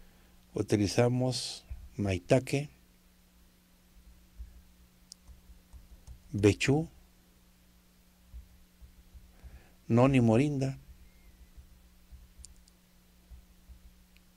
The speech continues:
cerezo silvestre.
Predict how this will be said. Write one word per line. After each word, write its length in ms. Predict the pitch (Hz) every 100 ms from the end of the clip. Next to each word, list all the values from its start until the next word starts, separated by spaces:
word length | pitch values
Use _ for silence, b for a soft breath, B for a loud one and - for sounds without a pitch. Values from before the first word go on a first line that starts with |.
| - - - - - - _ _ _ -
cerezo 460 | - 110 117 -
silvestre. 760 | 117 107 98 123 - 104 - -